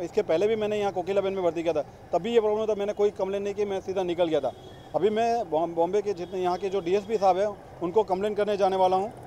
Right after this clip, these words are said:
और उनसे मैं बात भी करने की कोशिश कर रहा हूँ कि वो कंप्लेन ये चीज़ को रखे और ये चीज़ को बताए। मैं मेरे बच्चे के लिए नहीं बोल रहा हूँ, क्योंकि मेरी बच्ची तो आज discharge हो रही है, मैं मेरी बच्ची को लेकर दूसरे hospital में चले जाऊँगा, दूसरी जगह पे चले जाऊँगा।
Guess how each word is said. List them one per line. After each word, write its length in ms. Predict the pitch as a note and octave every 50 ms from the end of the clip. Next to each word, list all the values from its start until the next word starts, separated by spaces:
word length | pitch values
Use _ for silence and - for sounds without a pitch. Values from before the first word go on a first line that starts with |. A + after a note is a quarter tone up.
| - - - - - - -
और 120 | D#3+ E3
उनसे 240 | F3+ F3+ F3+ G#3+ A3
मैं 140 | G#3 G#3 F3+
बात 200 | D#3+ E3 F#3 F3+
भी 140 | F#3 A3+ A3+
करने 280 | - A3 G#3+ G3 G#3+ G3
की 100 | G#3 G3+
कोशिश 260 | F#3 G3 F#3 G#3 G3
कर 80 | F#3+ G#3
रहा 80 | G3+
हूँ 80 | G#3+ G3
कि 80 | G#3
वो 140 | G#3 F#3+ F#3+ F3
कंप्लेन 300 | F3+ E3+ F3+ G3+ G3 G3
ये 80 | G3 F#3+
चीज़ 200 | - G3 F3+ -
को 80 | G3+
रखे 260 | F#3 E3+ E3 - G#3+ B3 - - - - - - -
और 100 | E3 E3
ये 100 | F3+ G3+
चीज़ 180 | G3 - G#3+ F#3
को 80 | G#3 F#3+
बताए। 320 | F3 F#3 G3+ G#3+ F3 D3 - - - - - - - - - -
मैं 100 | E3+ F#3+
मेरे 200 | F#3 F#3 F#3+ G#3
बच्चे 240 | F#3 G3 - - G3
के 60 | G3
लिए 100 | G3 G3
नहीं 140 | G3 G3+ G3
बोल 100 | F#3+ F#3+
रहा 60 | G3+
हूँ, 40 | G3
क्योंकि 180 | G3 F3+ F3
मेरी 160 | E3+ E3 E3 F3+
बच्ची 220 | F3+ E3+ - F3+
तो 60 | F3+ F3
आज 140 | E3 D#3
discharge 320 | D3+ D#3 D3 - E3 D3+ D3+
हो 60 | C#3+
रही 100 | C#3 D3
है, 120 | E3 F#3+ - - - - - -
मैं 80 | D#3 D#3
मेरी 160 | D#3+ E3 F3
बच्ची 220 | E3 E3 - - E3+
को 80 | E3+
लेकर 200 | E3 E3 D#3 E3
दूसरे 220 | D#3 D#3 D3+ - D#3+
hospital 260 | D3+ - D#3+ D#3 D#3+
में 80 | D#3+ D#3
चले 120 | C#3+ D#3 D3
जाऊँगा, 220 | D3+ D#3 E3 E3+
दूसरी 220 | D3+ D3 D3 D#3
जगह 180 | C#3+ D3 C#3 C#3+
पे 80 | C#3 C#3
चले 180 | D3 C#3 C3
जाऊँगा। 240 | C3 B2 B2 A#2+ A2